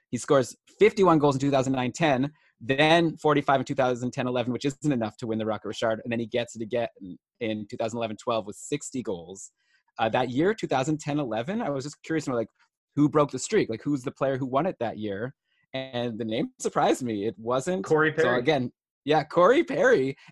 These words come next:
Speaker 1: And then I was like, "Where was Ovechkin?" 'Cause Ovechkin is coming, like, we're talking about, like, going into this draft, Ovechkin is coming off a sixty-five goal season. Now, just a couple years later, Ov-, Ovi only had thirty-two goals. In, like, and he played the full season, played seventy-nine games.
Speaker 2: Is
Speaker 1: So I
Speaker 2: that
Speaker 1: don't
Speaker 2: the Dale Hunter year?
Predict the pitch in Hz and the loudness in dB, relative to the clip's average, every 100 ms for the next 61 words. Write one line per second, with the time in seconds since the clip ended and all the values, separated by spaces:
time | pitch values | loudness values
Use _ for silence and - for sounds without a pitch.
0 | - 180 254 285 208 175 233 320 277 403 | -2 2 4 4 4 4 4 4 2 2
1 | - 135 113 156 175 208 - - 196 160 | 0 -2 -2 0 2 2 2 0 0 0
2 | - 180 175 165 170 165 175 220 185 139 | 0 0 0 0 0 2 2 2 0 -2
3 | 139 131 151 180 170 143 117 - 147 139 | -2 -2 -2 -2 -4 -6 -8 -2 0 0
4 | 120 135 135 - 143 - 143 139 123 - | -2 -2 -2 -2 -6 -4 -2 -2 -2 -8
5 | 147 - 139 131 135 139 131 - 165 131 | -10 -10 -4 -2 -2 -4 -6 -4 -4 -4
6 | 104 123 151 _ _ - 143 151 151 147 | -6 -6 -10 _ _ -2 0 0 -2 -4
7 | 156 170 165 151 143 185 123 123 - 147 | -2 0 -2 -2 0 0 0 -4 -6 -8
8 | - 165 247 247 196 - 156 196 240 - | -2 0 2 0 -2 -2 -2 -2 -4 -6
9 | 208 135 202 131 92 - _ _ - 156 | -2 0 0 -2 -8 -14 _ _ 0 2
10 | 170 156 - 165 165 214 226 214 226 285 | 4 2 2 2 4 2 0 -2 0 0
11 | 131 127 156 170 170 160 170 143 117 147 | -2 -2 -2 0 0 0 0 2 4 6
12 | 143 156 151 139 139 135 127 127 165 170 | 6 4 0 0 2 2 2 -4 -6 -6
13 | 190 226 | -2 -2